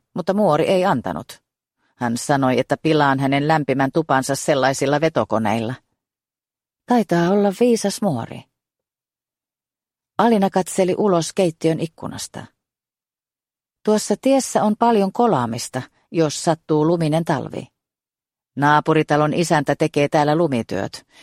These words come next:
Kolaa pihasi ja lakaisee vielä portaatkin, jos hiukan imartelet ja keität vaikka pullakahvit. Oletko hyvä leipomaan?"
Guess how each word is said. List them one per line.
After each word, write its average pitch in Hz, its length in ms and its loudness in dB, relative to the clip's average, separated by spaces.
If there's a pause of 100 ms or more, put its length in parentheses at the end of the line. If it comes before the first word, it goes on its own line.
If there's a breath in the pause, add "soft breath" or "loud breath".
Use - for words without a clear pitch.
(180 soft breath)
Kolaa 165 380 4
pihasi 185 580 0 (180)
ja 180 120 0
lakaisee 165 520 2
vielä 180 180 2
portaatkin, 120 680 0 (260 soft breath)
jos 131 380 -2
hiukan 135 360 0
imartelet 131 560 0
ja 135 60 -2
keität 139 360 0
vaikka 143 260 -2
pullakahvit. 151 840 -2 (440 soft breath)
Oletko 220 460 0
hyvä 233 260 4
leipomaan?" 123 600 0